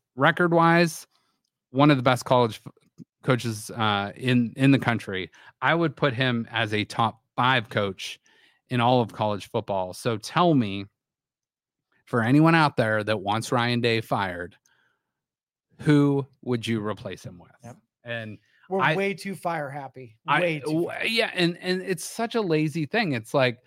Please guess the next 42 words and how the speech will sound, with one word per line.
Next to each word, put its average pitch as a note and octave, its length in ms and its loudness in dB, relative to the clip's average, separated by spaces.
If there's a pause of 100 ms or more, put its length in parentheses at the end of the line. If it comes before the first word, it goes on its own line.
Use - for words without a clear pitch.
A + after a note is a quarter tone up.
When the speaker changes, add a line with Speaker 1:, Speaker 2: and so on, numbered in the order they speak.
(160)
Speaker 1:
"Okay, C3+ 240 2
fire C3 280 4
the A#2+ 60 4
coach." G#2 340 -4
Okay, A#2+ 320 -2
well, C3+ 400 2 (580)
one, B2+ 400 2
tell D3 160 2
me C3 140 0
who B2+ 100 -2
you're B2+ 140 -4
gonna A2+ 180 -4
replace A2 340 -4
him A2 80 -6
with G2+ 140 -4
that's G#2 160 -6
gonna G#2+ 160 -2
be G#2 100 -2
better. F#2 380 -4 (460)
And C3+ 120 0
I've C3+ 120 2
heard E3 180 4
Mike D#3 240 2
Vrabel. C3 420 -2 (120)
Okay, B2 440 0 (320)
I C3 200 4
will D3 240 2
listen D3+ 340 2
to C#3+ 100 0
that. G#2+ 300 0 (760)
But D#3 200 0
I've C#3 120 -2
heard D#3 220 2
people C#3 240 -2
say B2+ 140 0
Brian A2+ 340 0
Hartline. D3 420 -2
Brian F#3+ 280 0
Hartline A#2+ 560 0 (500)
is A#2 460 0 (260)
an B2 100 -10
offensive B2 480 -2